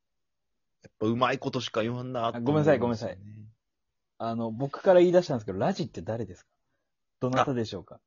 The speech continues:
Speaker 1: 浩平さんから言い出したラジなんですけど、
Speaker 2: うん。
Speaker 1: その、一からラジを作ってみた。
Speaker 2: ああ。
Speaker 1: こと、一ラジくん、えー、ロンロンくんとジャンジャンくん。
Speaker 2: JとRで。
Speaker 1: JとR。
Speaker 2: うん。
Speaker 1: やっぱ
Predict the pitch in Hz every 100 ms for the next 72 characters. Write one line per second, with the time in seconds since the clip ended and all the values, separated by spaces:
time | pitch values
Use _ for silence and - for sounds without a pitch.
0 | _ _ _ _ _ _ 110 117 117 113
1 | 113 117 117 - 95 101 98 90 80 64
2 | 113 107 98 101 - - 73 - - -
3 | 98 - - 139 113 104 110 101 90 -
4 | - 104 95 85 78 76 - _ _ _
5 | _ _ 110 123 120 113 110 101 92 _
6 | _ _ _ - 127 120 - 113 - 113
7 | 101 92 87 98 87 - - 98 90 85
8 | - - - 110 123 113 107 101 113 104
9 | 156 - - 95 87 80 - 78 - -
10 | 117 123 101 101 98 87 - _ _ _
11 | _ _ _ _ _ - 110 - 85 71
12 | 104 95